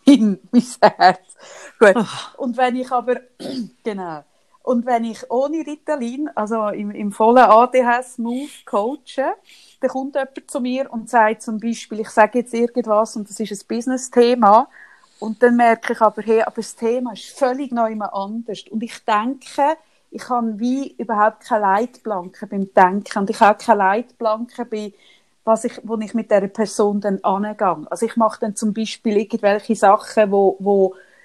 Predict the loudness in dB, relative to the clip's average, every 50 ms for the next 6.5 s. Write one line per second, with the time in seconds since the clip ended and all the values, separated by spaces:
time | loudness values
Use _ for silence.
0 | _ _ _ _ 0 0 4 4 4 4 6 6 4 4 4 0 -8 0 4 4
1 | 4 4 4 0 0 2 4 4 4 4 2 0 -6 -6 -4 -2 -2 -2 0 -2
2 | -4 -2 -2 -2 -2 -4 -6 -8 _ _ _ -2 0 2 4 2 2 2 0 -2
3 | 0 2 2 2 4 4 4 4 2 2 0 2 2 2 2 2 2 2 0 0
4 | -2 -4 -4 -4 -4 -4 -6 -8 -8 -10 -6 _ -4 -2 -2 -4 -2 -4 -6 -6
5 | -6 -6 -6 2 4 4 6 6 4 4 4 4 4 4 0 -4 -4 -8 -2 0
6 | -2 0 0 -2 -2 -2 -2 -4 -6